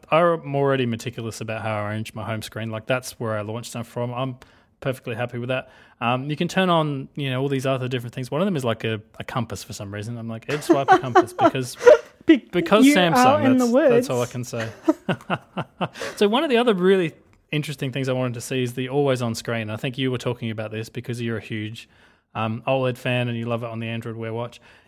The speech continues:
Speaker 1: It is, there's something really nice about seeing the time, um, to sit there. It doesn't seem to use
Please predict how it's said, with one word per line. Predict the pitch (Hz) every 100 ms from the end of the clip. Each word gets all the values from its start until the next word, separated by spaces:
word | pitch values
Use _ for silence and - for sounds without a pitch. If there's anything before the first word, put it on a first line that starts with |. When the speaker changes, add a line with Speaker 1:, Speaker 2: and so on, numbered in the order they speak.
| _
Speaker 1:
It | 170
is, | 196 214 196 - - _ _
there's | 147 143
something | 180 175
really | 160 156 143
nice | 131 127 127
about | 113 120
seeing | - 127 117
the | 117
time, | - 117 117 117 113 _ _ _ -
um, | 110 110
to |
sit | 110 135
there. | 135
It | 135
doesn't | 151 160
seem | - 139
to | 127
use | 123 123 117